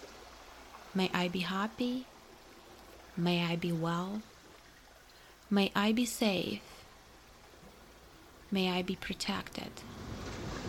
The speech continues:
May I be free of mental suffering and distress.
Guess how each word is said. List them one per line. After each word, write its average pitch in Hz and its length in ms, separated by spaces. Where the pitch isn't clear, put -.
May 190 200
I 185 100
be 190 140
free 220 520
of 185 220
mental 185 380
suffering 196 680
and 175 200
distress. - 800